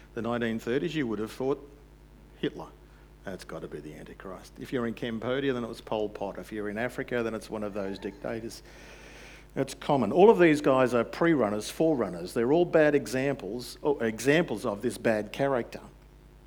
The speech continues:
the Antichrist. In fact, one John chapter two, verse eight, eighteen says to us that there are already antichrists in the world. There are many antichrists. There are many of these sorts of individuals and people who have come,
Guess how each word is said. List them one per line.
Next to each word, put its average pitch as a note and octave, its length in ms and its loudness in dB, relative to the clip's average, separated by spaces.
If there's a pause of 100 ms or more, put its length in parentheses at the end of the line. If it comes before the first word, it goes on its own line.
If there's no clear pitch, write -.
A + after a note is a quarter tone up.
(260)
the A2+ 160 2
Antichrist. A#2 460 0
In B2+ 80 -4
fact, C3 260 0
one E3 160 6
John B2+ 240 2
chapter A#2 260 -2
two, A#2 200 4
verse G#2 340 -2
eight, C3+ 180 -2 (480)
eighteen A2 420 0
says A2 300 -2
to G2+ 200 -6
us C#3 160 -4 (560)
that - 160 8
there D#3 120 8
are D3+ 80 10
already D3+ 640 8
antichrists A2+ 580 0
in G#2 80 -4
the G2+ 80 -2
world. G#2+ 260 2
There G#2+ 120 -2
are B2 40 0
many C#3 520 2
antichrists. - 800 -8 (260)
There B2 80 -2
are B2 60 2
many G3 240 8
of A#2 80 8
these A2 180 2
sorts B2+ 240 0
of B2 80 0
individuals A#2+ 540 0
and G#2+ 180 -4
people - 360 -2
who A#2 160 0
have A2 260 -2
come, D#3 260 0